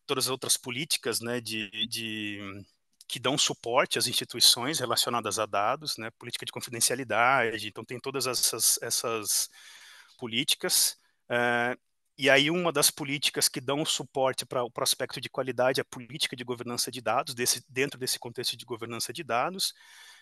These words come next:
mas também iniciativas que são mais pontuais e que têm uma reverberação muito grande nas instituições, né? Então, procedimentos, é, definir os procedimentos, então, por exemplo,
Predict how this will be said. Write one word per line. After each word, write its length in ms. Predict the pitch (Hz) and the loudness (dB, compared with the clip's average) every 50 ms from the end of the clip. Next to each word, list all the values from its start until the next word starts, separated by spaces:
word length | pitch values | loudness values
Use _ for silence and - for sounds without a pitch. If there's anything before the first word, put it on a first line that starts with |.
| _ _ | _ _
mas 140 | 123 147 - | 0 0 0
também 600 | - 170 147 135 156 185 208 202 147 127 120 139 - | 2 0 0 2 2 2 2 2 0 -2 -6 -10 -8
iniciativas 920 | - 156 151 151 - - 175 156 - - - 170 185 220 175 127 120 - | -6 -4 2 4 4 4 4 4 2 2 2 2 2 -2 -2 0 0 0
que 120 | - - | 2 4
são 240 | - - - 160 156 | 4 4 4 2 -2
mais 580 | 143 139 143 160 170 175 180 185 170 - - - | -2 -2 0 0 0 -2 0 0 2 2 2 0
pontuais 720 | - - 156 175 165 - 202 180 160 160 147 127 120 - | -2 -4 -4 -4 -4 -4 0 2 2 4 4 2 0 -2
e 40 | 139 | -4
que 60 | - | -4
têm 140 | - - 143 | -6 -6 -4
uma 140 | 147 151 147 | -2 -2 -2
reverberação 640 | 135 147 139 147 135 143 143 143 139 - - 143 143 | -4 -4 -4 -2 -2 0 0 2 2 2 2 0 -4
muito 240 | 151 147 - - | -4 -6 -6 -8
grande 340 | 165 165 160 156 151 135 131 | -6 -4 -2 -2 -2 -2 -4
nas 140 | 123 117 113 | -6 -6 -6
instituições, 880 | 120 - 123 - - 113 - - - 113 107 98 90 - - - - - | -8 -8 -8 -8 -6 -4 -2 -2 -2 -4 -8 -8 -6 -6 -6 -6 -8 -14
né? 140 | 110 107 110 | -12 -12 -12
Então, 360 | - - - 131 120 113 - - - - - - - - - _ _ _ | -12 -6 -4 -4 -2 -2 -4 -8 -16 -20 -20 -20 -20 -20 -20 _ _ _
procedimentos, 1120 | - 143 - - 160 143 156 160 139 143 156 160 170 - - 160 160 - - - - - - _ _ _ _ _ _ _ _ _ _ | 0 2 4 4 4 2 0 0 2 2 2 2 0 -2 -6 -6 -4 -2 0 0 -2 -4 -6 _ _ _ _ _ _ _ _ _ _
é, 380 | - 117 117 113 113 113 113 107 | -8 -6 -4 -4 -4 -4 -6 -6
definir 420 | 110 113 135 - - - 131 147 | -6 -6 -4 -2 -2 -2 -2 -2
os 80 | 175 - | -2 -2
procedimentos, 880 | - - 139 - 151 131 127 120 117 120 127 147 170 156 - - 110 113 | -2 0 0 0 0 0 -4 -4 -2 -2 -2 -2 -4 -6 -8 -8 -8 -8
então, 260 | 117 - 120 120 120 | -8 -6 -6 -6 -4
por 160 | 120 127 120 | -4 -4 -2
exemplo, 640 | 123 117 123 120 113 - - 120 113 110 107 - | -2 0 -2 -2 -4 -4 -6 -8 -6 -6 -6 -8